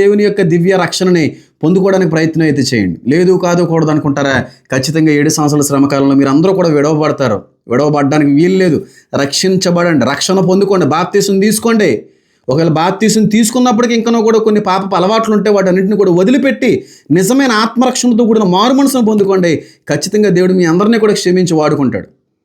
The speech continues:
మీ అందరినీ కూడా క్షమించి వాడుకుంటాడు. తర్వాత భాగం నుంచి, ఆ, నేను మొ-, చెప్పేమంటే చెప్పేస్తాను. మూడవ ఆ పాత్ర కూడా చెప్పేమంటారా? మూడో పాత్ర, మూడవ దూత తన పాత్రను నదుల్లోను జల-,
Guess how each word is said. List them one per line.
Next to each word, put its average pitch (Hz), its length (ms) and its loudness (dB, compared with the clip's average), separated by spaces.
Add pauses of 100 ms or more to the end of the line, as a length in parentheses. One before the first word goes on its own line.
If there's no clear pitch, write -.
(340)
మీ 127 100 0
అందరినీ 220 260 2
కూడా 214 160 2
క్షమించి 190 320 0
వాడుకుంటాడు. 160 420 0 (340)
తర్వాత 190 340 0
భాగం 185 280 0
నుంచి, 170 240 0 (540)
ఆ, - 20 -2 (240)
నేను 139 180 2 (540)
మొ-, 156 160 -4 (260)
చెప్పేమంటే 247 480 0
చెప్పేస్తాను. 190 420 0 (120)
మూడవ 214 260 2 (600)
ఆ 147 40 0 (100)
పాత్ర 165 300 -2
కూడా 196 140 0
చెప్పేమంటారా? 170 500 0 (220)
మూడో 196 240 2
పాత్ర, 185 240 -2 (140)
మూడవ 220 300 2
దూత 214 200 0
తన 196 180 -2
పాత్రను 202 360 0
నదుల్లోను 202 460 2
జల-, 196 220 -2